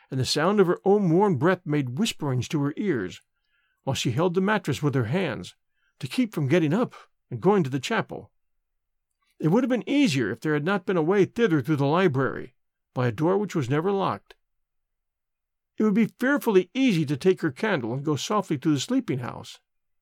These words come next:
And the key of the vault lay under the altar behind a stone that turned.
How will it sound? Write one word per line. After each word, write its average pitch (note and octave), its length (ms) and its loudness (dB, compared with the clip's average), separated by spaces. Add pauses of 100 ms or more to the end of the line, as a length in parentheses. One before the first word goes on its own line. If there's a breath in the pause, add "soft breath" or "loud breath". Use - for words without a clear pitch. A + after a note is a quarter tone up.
(760)
And E3 100 4
the E3 80 4
key C4 220 0
of A#3 100 2
the F3+ 60 2
vault D3+ 300 2
lay E3 140 2
under F3 180 4
the F3 140 2
altar G3+ 360 0
behind D3+ 320 0
a D3 60 0
stone E3 580 0
that B2+ 140 -6
turned. - 500 -8